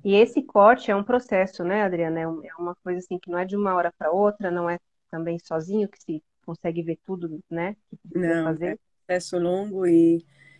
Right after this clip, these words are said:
Speaker 2: e, e até doloroso, mas é um conce-, é um processo de vida ou morte, né? Porque senão você não vai ter vida, não vai ter vida. E aí tem uma outra pergunta aqui, como saber identificar uma pessoa narcisista?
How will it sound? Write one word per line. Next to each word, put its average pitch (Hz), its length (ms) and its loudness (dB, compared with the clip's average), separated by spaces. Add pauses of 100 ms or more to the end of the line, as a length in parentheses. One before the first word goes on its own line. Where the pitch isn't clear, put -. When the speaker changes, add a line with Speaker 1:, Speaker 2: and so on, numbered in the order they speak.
(300)
Speaker 2:
e, 160 880 2
e 170 120 2
até 180 260 0
doloroso, 196 720 0
mas 180 580 2 (160)
é 175 120 0
um 180 60 0
conce-, 196 420 -4
é 190 100 2
um 196 60 -2
processo 220 460 -4
de 214 120 -8
vida 196 220 -4
ou 214 60 2
morte, 247 400 2
né? 170 200 0 (540)
Porque 170 220 -2
senão 175 240 2
você 175 100 -6
não 202 120 -2
vai 208 120 0
ter 233 160 0
vida, 220 380 2 (360)
não 175 120 -4
vai 185 160 0
ter 180 160 -2
vida. - 340 -8 (840)
E 175 100 6
aí 196 100 2
tem 247 140 4
uma 226 100 2
outra 285 180 4
pergunta 220 460 0
aqui, 202 220 -4
como 254 220 2
saber 226 340 0
identificar 214 680 -2
uma 208 160 -4
pessoa 196 320 -6
narcisista? 190 1040 -2